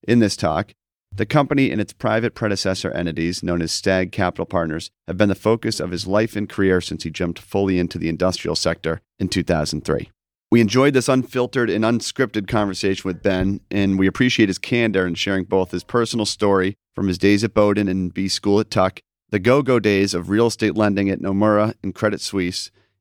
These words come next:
and the origins and tremendous growth of Stag Industrial. While Stag's focus on industrial was undeniably ahead of the intense focus on the sector by the broader capital markets, it was not always smooth sailing,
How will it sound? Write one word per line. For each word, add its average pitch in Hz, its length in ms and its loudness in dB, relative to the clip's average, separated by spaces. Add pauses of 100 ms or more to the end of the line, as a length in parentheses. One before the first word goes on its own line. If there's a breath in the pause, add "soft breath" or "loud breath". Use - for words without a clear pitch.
and 98 120 0
the 98 120 6
origins 113 500 2 (100)
and 98 140 -4
tremendous 98 480 0
growth 87 540 -2
of 92 120 -6
Stag 90 300 0
Industrial. 82 540 -6 (540)
While 98 160 2
Stag's 101 340 0
focus 107 400 -2
on 101 100 -2
industrial 92 440 -2
was 90 100 -2
undeniably 95 600 0
ahead 92 280 -2
of 87 240 -2
the 107 100 0
intense 127 380 2
focus 120 460 0
on 104 100 0
the 95 80 -4
sector 95 400 -2
by 92 180 -2
the 87 120 -6
broader 104 360 2
capital 85 360 -8
markets, 78 420 -10 (320 soft breath)
it - 80 -6
was 98 140 0
not 110 260 2
always 107 340 2
smooth 110 280 -2
sailing, 90 480 -2